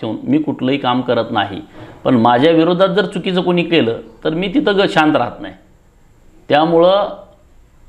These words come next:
मी या गोष्टी करत राहतो आणि आता मी परत एका नव्या संघर्षाला सुरुवात केलेली आहे. भारतीय जनता पार्टीमध्ये मी काम करत होतो, आज मी त्यांच्या विरोधामध्ये काम करतोय. मला हेही माहीत आहे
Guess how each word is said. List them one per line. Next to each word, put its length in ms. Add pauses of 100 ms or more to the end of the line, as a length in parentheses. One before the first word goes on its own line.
(120)
मी 380
या 120
गोष्टी 320
करत 280
राहतो 500
आणि 180
आता 260
मी 100
परत 360
एका 240
नव्या 240
संघर्षाला 460
सुरुवात 300 (100)
केलेली 260
आहे. 220 (680)
भारतीय 320
जनता 280
पार्टीमध्ये 460
मी 100
काम 220
करत 140
होतो, 260
आज 160
मी 160
त्यांच्या 500
विरोधामध्ये 440
काम 200
करतोय. 300
मला 200
हेही 200
माहीत 280
आहे 120